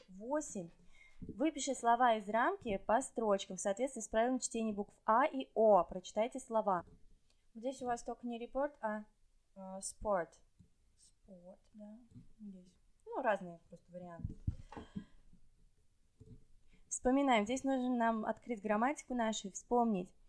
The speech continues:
Значит, вот это «эу» у нас в каком? Когда буковка «О» в открытом слоге, да, открытый. Открытый, значит, заканчивается на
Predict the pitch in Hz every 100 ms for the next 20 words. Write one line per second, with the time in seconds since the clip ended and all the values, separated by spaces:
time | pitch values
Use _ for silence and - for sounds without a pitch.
0 | _ _ - 226 - 247 262 240 - -
1 | 262 277 285 285 262 220 175 170 180 208
2 | - 233 - 262 247 196 180 - _ _
3 | _ _ _ - - _ _ _ _ _
4 | _ _ _ _ _ _ _ - - _
5 | - 214 220 226 220 226 208 - 214 -
6 | 214 233 262 302 311 _ _ _ _ _
7 | - - 190 226 233 - - 196 196 226
8 | 240 247 254 - 233 220 208 196 190 170
9 | 170 185 208 - 208 233 - 226 190 185
10 | 208 - 202 175 - - _ _ _ -
11 | - - - _ _ _ - 208 202 -
12 | 208 214 233 262 226 220 226 208 208 208
13 | 208 220 220 220 - 202 196 208 226